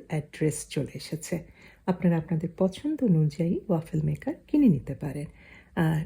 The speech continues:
এটা ব্যবহার করা খুবই সহজ, চোখ বন্ধ করে ব্যবহার করতে পারেন। আমি প্রথমে গরম করে নিয়েছি, এটা করতে হবে। আর ওয়াফেল মেকারে প্রথমে কিছুটা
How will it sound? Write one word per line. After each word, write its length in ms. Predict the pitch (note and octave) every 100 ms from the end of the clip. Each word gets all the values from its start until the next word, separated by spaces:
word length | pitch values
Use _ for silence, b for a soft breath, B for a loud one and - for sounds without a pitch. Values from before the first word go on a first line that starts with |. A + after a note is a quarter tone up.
| -
এটা 280 | F3+ F3+ E3
ব্যবহার 360 | D#3+ D#3+ G#3
করা 260 | - G3+ G3+ - -
খুবই 380 | - D4+ D4 C4
সহজ, 520 | - G3+ F#3+ F3+ - - - -
চোখ 160 | D#4 -
বন্ধ 220 | B3 A#3+
করে 220 | A#3 G#3 F3+
ব্যবহার 300 | D#3+ D#3+ C#3+
করতে 280 | - -
পারেন। 260 | D#3+ E3+ F3 B B B B B B B
আমি 240 | G#3 F#3 G3+
প্রথমে 560 | G#3+ A3 - D#4+ C4 - G#3+ F3
গরম 360 | F#3 F3+ E3+
করে 240 | D#3 C3+ C3
নিয়েছি, 420 | - D3 - G#3+ -
এটা 200 | G#3 G#3
করতে 340 | - G#3 - A3+
হবে। 180 | A3+ G#4 C#5+
আর 220 | F3+ E3
ওয়াফেল 400 | D#3+ E3+ E3 F#3 F3
মেকারে 480 | E3 D#3+ F#3+ F3+ - b b -
প্রথমে 340 | G#3 G3 G#3+
কিছুটা 600 | A3+ A#3 - D#4 - A#3